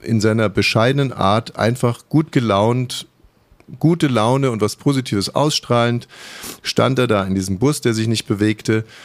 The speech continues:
Und dann kamen so zwei, drei, vier so typische Münchner Bauernfünfer, so, „Hey Franz,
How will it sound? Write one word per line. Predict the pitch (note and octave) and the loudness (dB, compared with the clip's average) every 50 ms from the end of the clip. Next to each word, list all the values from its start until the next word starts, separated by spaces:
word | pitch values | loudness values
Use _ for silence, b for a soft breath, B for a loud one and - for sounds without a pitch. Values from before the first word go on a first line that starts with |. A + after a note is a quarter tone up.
| B B B | B B B
Und | B A2 G#2+ | B 0 0
dann | G#2+ G#2 | 0 0
kamen | G2 A2 A2 A2 G2+ | 0 0 0 0 0
so | G2+ | -2
zwei, | F#2 - - - G2+ G2+ G2+ | -4 -4 -2 0 0 0 0
drei, | G#2 G2 G2 G2 G2 | 0 0 0 0 -2
vier | - - G2+ G2 F#2+ | -2 0 0 0 0
so | F2 G2 F#2 | 0 -2 -6
typische | - - - B2+ B2 A#2+ A2 - A2+ G2 | -4 -2 -2 -2 0 0 -2 0 -2 -2
Münchner | G2 G2+ G#2 A2+ A#2 - - G#2+ F#2+ E2+ - - _ | -2 -2 -2 -2 -2 -2 -2 -2 -2 -2 -4 -6 _
Bauernfünfer, | - G2 G2 G#2+ A2+ A#2+ A#2+ - - B2+ A2+ A#2 A2 G#2+ G#2 | 0 0 2 2 2 0 -2 -2 -2 -2 -2 0 0 -2 0
so, | F#2 G#2 G2+ G2 B B B B | 0 -2 -2 -4 B B B B
„Hey | B F#3 - G3+ - G#3+ G#3+ G#3 F#3+ | B -2 0 0 0 0 -2 -4 -6
Franz, | - - - - - D3+ G#3 D4+ D4+ A#3+ D#3+ - - | -6 -8 -8 -4 -2 0 0 0 -2 -2 -2 -2 0